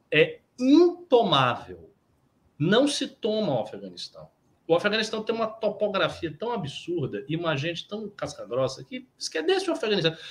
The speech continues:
Desde o século dezenove querem tomar o Afeganistão. O Afeganistão é um problema. Deixa o Afeganistão lá, deixa as pessoas lá no Afeganistão. Não, não se meta com aquela gente, entendeu?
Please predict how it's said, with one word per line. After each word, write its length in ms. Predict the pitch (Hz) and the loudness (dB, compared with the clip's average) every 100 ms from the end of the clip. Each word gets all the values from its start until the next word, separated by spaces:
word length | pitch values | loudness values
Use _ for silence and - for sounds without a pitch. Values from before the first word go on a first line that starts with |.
| - - 190 | -20 -14 2
Desde 300 | 285 339 294 | 6 6 6
o 40 | |
século 400 | - 269 262 226 | 4 4 4 0
dezenove 540 | 185 185 175 202 175 | -2 -2 2 2 2
querem 320 | 170 180 175 151 | -2 -4 -4 -4
tomar 220 | 151 143 | -4 -4
o 20 | |
Afeganistão. 500 | 135 131 123 117 160 | -4 -4 -6 -6 -6
O 40 | |
Afeganistão 500 | 175 196 196 - 214 | -4 -2 -2 -2 -2
é 60 | 220 | 0
um 140 | 226 | 0
problema. 600 | 202 226 147 135 117 95 | 0 0 2 2 2 -2
Deixa 260 | 131 269 285 | -2 0 0
o 40 | |
Afeganistão 520 | 240 202 185 151 151 123 | -2 -2 -2 -4 -4 2
lá, 460 | 127 139 143 139 | 6 8 10 8
deixa 340 | 139 180 190 185 | 4 0 0 -4
as 80 | |
pessoas 340 | - 135 147 123 | -6 -6 -2 2
lá 140 | 123 | 2
no 80 | 127 | 0
Afeganistão. 720 | - 127 113 143 143 - 170 | -4 -8 0 2 2 -2 -2
Não, 180 | 226 285 | 2 2
não 140 | 294 | 2
se 180 | 294 247 | 0 -4
meta 240 | 220 214 | -4 -4
com 80 | 190 | -6
aquela 260 | 175 160 107 | -6 -4 -6
gente, 360 | - - - - | -8 -20 -20 -14
entendeu? 380 | - 127 156 156 | -6 -2 0 0